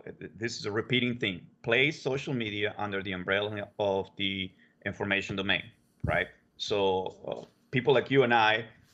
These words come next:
that have been, um, they grew up under the umbrella of fighting a, a, a global threat, right? And, uh, we are pre-war on terror. We didn't grow up, we grew up with the Russian threat and, uh,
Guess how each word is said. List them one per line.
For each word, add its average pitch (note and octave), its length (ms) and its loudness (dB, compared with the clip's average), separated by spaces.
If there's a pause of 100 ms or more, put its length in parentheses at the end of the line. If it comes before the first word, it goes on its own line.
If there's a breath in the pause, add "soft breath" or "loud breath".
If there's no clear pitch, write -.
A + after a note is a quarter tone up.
that G2+ 80 -2
have G#2 200 4
been, A2 340 -4
um, F#2+ 680 -4 (320)
they G#2 80 2
grew G#2+ 260 -2 (120)
up G#2+ 120 2
under G#2 240 0
the G2+ 140 -6
umbrella G2 420 2
of G2 100 -2
fighting G2 460 2
a, F#2+ 120 -2 (280)
a, F#2 320 -6
a F2 40 -8
global F#2+ 340 0 (140)
threat, F2 280 0
right? F2+ 220 0
And, F2 100 -8
uh, F2 80 -6 (240)
we G2+ 180 2
are G2 140 6 (180)
pre-war A2 680 4
on G#2 120 -6
terror. F#2 440 -4
We F#2 160 -12
didn't G2 160 -8
grow F#2+ 160 -4
up, F#2+ 160 -4
we G2 80 -8
grew G2+ 220 -4
up G2+ 160 -4
with G2 180 -4 (400 loud breath)
the G2 80 -4
Russian A#2+ 360 2
threat G#2+ 420 4
and, F#2 360 -10 (240)
uh, F#2 320 -6